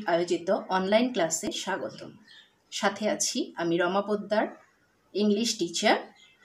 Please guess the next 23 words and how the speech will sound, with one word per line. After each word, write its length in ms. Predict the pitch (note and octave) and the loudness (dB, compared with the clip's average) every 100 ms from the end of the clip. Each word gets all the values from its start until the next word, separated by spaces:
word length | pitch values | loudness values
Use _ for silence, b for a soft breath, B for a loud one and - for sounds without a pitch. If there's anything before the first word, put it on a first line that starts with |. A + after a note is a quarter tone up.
| - | -4
ইস্পাহানি 480 | G3+ - G3 F#3 F#3+ C4 - _ - | -4 -2 -4 -4 -6 -6 -10 _ -2
girls 240 | F3 E3 - | 0 0 -4
school 220 | - G#3 | -4 -2
and 160 | F3 F#3+ - | -2 -4 -4
college। 300 | C#3 F2 D2 - - - _ _ _ _ _ _ - | -6 -6 -10 -10 -10 -12 _ _ _ _ _ _ -4
আশা 140 | G3+ C4 | -2 -2
করি 120 | C#4 C#4 | -2 -2
সবাই 200 | G#3 G3 F#3 | -2 -2 -2
ভালো 180 | - E3+ E3+ | -2 0 0
আছো, 220 | - - E4 - b b b b b F3 | -2 -4 -6 -6 b b b b b 0
আমিও 220 | G#3 G3+ F3+ | 2 2 0
ভালো 160 | E3+ B2+ - | -4 -6 -4
আছি। 240 | - - - _ _ _ - - - | -4 -6 -10 _ _ _ -20 -8 0
আজ 100 | F3+ F3+ E3 | 0 2 0
আমরা 160 | E3 D#3+ | 0 0
আলোচনা 340 | E3 F#3 E3+ E3+ | 0 -2 -4 -2
করব 200 | F3+ E3+ G#3+ - B B B F#3+ | -4 -2 -4 -4 B B B 0
নবম 240 | G3 A#3 C#4 | 2 2 2
দশম 260 | C#4 - D4 - | 2 4 4 4
শ্রেণীর 360 | G3+ F3+ A3 A3 | 0 -2 -2 -2
ইংরেজি 320 | G#3+ G#3+ A3 A#3+ | -2 -2 -2 -2
দ্বিতীয় 280 | G#3 G3+ G3+ A3+ | -2 0 -2 0
পত্রের 420 | - - - G3 | -4 -6 -2 -2